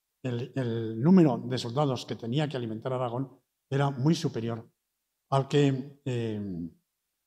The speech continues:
al que podía hacerlo. Y esto se aprecia perfectamente en la forma en que se, se, se definió pagar el servicio.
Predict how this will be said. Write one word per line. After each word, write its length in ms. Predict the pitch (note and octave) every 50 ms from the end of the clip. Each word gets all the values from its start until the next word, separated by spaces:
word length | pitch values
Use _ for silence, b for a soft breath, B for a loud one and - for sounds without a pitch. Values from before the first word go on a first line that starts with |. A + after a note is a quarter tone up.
| _ _ _
al 100 | A#2+ B2
que 100 | - -
podía 280 | - A3+ A3 B2 C3+ A#2
hacerlo. 400 | - - B2 G#2 G#2 F2+ - _ _ _ _ _ _ _ _ _ _ _ _ _ _ _
Y 160 | - D#3 F#3
esto 240 | G3+ F#3+ - - G#3
se 140 | G#3 - D3+
aprecia 400 | C3 - D#3+ F3 F3 - E3 D#3+
perfectamente 1000 | - B2 - D3+ C#3+ - E3 D#3+ D#3 D#3 D3+ D#3+ E3 E3 D#3 - - - - _ _
en 160 | - D3+ E3+
la 100 | D#3+ D3+
forma 300 | C#3+ C#3+ C#3 D3+ D#3 D#3
en 120 | D#3 D3 D3
que 100 | - C3
se, 220 | A#2+ B2 A#2+ A#2+
se, 480 | A#2+ - C3 A#2 A2+ A2 G#2 - - _ _ _ _ _ _ _ _ _ _
se 100 | C3+ B2
definió 720 | A#2+ A#2+ - - A2+ A#2+ C#3 D3+ D#3+ E3 D#3 - - - _
pagar 260 | - B2 A2+ B2 C3+
el 100 | C3 A2+
servicio. 540 | - A#2+ G#2+ A2 F3 F3 - - - - _